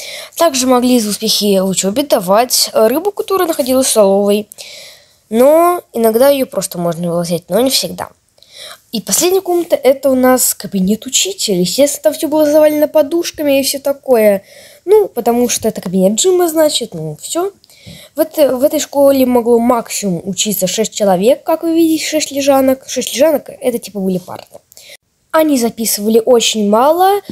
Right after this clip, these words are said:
конспекты у них были небольшие, ну, бывало, конечно, побольше,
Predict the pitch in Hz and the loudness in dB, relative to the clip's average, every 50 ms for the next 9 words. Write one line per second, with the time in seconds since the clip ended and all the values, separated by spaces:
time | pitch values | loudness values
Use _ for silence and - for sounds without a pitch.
0 | - - _ - 233 202 - - 233 - - 220 214 220 208 180 165 190 208 202 | -20 -18 _ -6 -6 -4 -2 -4 -4 -2 -2 0 0 2 0 0 0 0 0 2
1 | 185 190 196 196 190 190 196 190 190 185 - - - - 208 214 208 196 220 214 | 2 4 4 6 6 6 6 4 4 4 2 -2 -4 -2 0 0 2 2 2 2
2 | - - - 285 339 427 440 339 240 220 226 220 220 220 220 220 208 214 202 - | 0 -2 0 2 4 4 4 4 2 0 2 2 2 2 2 0 -2 -2 -2 -2
3 | - 196 - 214 196 185 214 427 539 523 539 - - - 190 175 175 | -6 -8 -4 -4 -2 2 4 4 4 4 2 -6 -4 -4 -4 -4 -4